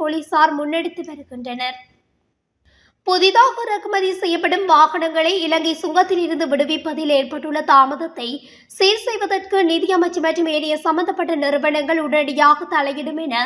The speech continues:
அமைச்சரவை பேச்சாளரும் அமைச்சருமான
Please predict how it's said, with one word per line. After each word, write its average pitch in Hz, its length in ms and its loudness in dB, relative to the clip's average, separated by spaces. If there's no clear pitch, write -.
அமைச்சரவை 381 640 4
பேச்சாளரும் 330 720 2
அமைச்சருமான 294 600 2